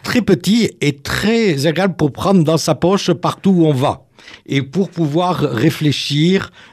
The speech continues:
méditer, et je trouve que c'est intéressant pour nous aider à revisiter notre relation avec le Seigneur. Alors, il met trois grands chapitres.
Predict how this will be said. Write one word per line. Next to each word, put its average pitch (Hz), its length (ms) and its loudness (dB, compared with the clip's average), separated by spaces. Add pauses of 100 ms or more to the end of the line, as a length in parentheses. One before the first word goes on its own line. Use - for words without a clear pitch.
(120)
méditer, 151 1080 0 (120)
et 165 260 0
je 117 80 -4
trouve 160 160 -6
que 156 80 -8
c'est - 180 -4
intéressant 156 680 0 (560)
pour 170 200 2
nous 165 280 2
aider 120 440 0 (100)
à 113 140 -2
revisiter 160 1200 -2
notre 135 360 0
relation 143 680 0
avec 120 240 -2
le 120 60 -4
Seigneur. 101 440 -6
Alors, 135 200 0
il 160 100 2
met 190 180 4
trois 160 360 -2
grands 127 460 -2 (360)
chapitres. 175 640 -2